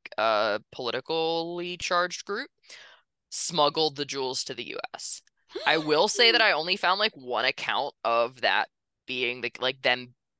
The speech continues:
Speaker 1: being smuggled to the U S specifically. So at first I was like, "Okay, well, they could be in the U S,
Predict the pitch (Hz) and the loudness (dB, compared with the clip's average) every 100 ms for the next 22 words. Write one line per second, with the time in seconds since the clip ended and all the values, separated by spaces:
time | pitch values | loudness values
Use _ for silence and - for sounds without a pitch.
0 | _ 139 120 120 - 139 127 123 - 139 | _ -8 -6 -6 -6 -6 -4 -6 -8 -10
1 | 131 139 120 113 104 - 139 - - 120 | -12 -10 -4 -2 -2 -4 -4 -8 -6 -10
2 | 165 202 311 - _ _ - - _ - | -4 -4 -4 -10 _ _ -20 -20 _ -12
3 | - - 156 143 139 135 131 131 _ _ | -4 2 4 6 6 4 2 -2 _ _
4 | _ _ - 147 156 214 208 - 151 147 | _ _ -2 0 0 2 0 2 2 2
5 | 160 220 440 202 202 185 175 370 - 131 | -2 -4 0 2 2 -4 -8 -10 -8 -8
6 | 107 - - - 180 - - | -8 -12 -12 -10 -10 -10 -14